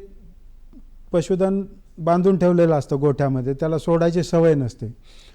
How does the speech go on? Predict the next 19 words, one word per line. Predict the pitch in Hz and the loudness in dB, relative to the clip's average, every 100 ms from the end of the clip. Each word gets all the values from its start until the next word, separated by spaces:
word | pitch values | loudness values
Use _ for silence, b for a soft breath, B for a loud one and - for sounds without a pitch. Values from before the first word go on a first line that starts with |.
| b - | b -10
आणि | 147 | -8
त्याला | 147 180 175 175 | -4 -2 0 0
सोडून | 185 180 185 | 0 0 0
दवाखान्यात | 180 180 175 185 190 190 | 2 2 2 0 -2 0
लसीकरणासाठी | 175 185 185 185 175 185 180 | -2 0 0 0 -2 -2 -2
न्यायचं | 180 175 175 180 | -2 0 -2 -2
म्हणजे | 180 185 | -2 -2
ते | 180 185 | -2 -2
त्रास | 185 180 160 | 0 0 0
देतात, | 151 139 135 | -2 -4 -4
त्याला | - 143 | -4 -4
इकडं | 147 143 151 | -4 -4 -6
पळ | 143 151 147 | -4 -6 -6
तिकडं | 156 151 156 - | -8 -8 -8 -8
असं | 135 | -6
ओढतात, | 160 165 143 135 | -2 0 -2 -2
म्हणजे | 131 151 | -6 -2
अडचणी | 160 170 170 151 | 0 0 -2 -2
येतात. | 123 113 | -4 -6